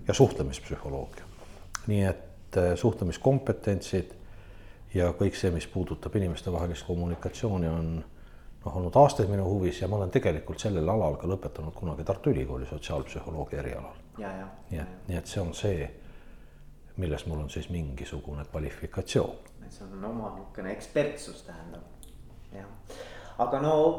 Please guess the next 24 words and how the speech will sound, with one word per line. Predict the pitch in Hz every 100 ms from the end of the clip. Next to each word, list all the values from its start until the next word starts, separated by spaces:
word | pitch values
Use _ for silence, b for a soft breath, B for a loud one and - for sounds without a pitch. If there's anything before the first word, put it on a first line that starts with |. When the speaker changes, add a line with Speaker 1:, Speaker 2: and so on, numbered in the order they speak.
| - - - -
Speaker 2:
mina | 185 208 190
tahtsingi | 170 - 117 107
rääkida | 123 127 - 104
tegelikult | 110 113 104 - 101
sinu | - 147 151 107
kogemusest | 139 127 95 - - - -
ja | 98
sinu | - 123 123
nägemusest | 110 113 92 85 - - - - - -
ja, | 95 92 90 90 87 87 87 90
ja | 98
kogu | 101 107 104
sellest | 104 92 92 -
nii-öelda | 98 92 92
teoreetilisest | 98 98 110 - 95 -
baasist | - 98 98 -
ka, | 135 131 - B B B B
mis | - -
puudutab | - 139 107 - - 90
siis | - 95 -
juhtimist | - - - - 104 92 87 -
ja | 95
juhtide | 98 120 120 - - 95
suhtlemisoskusi. | 95 - 92 87 92 - - -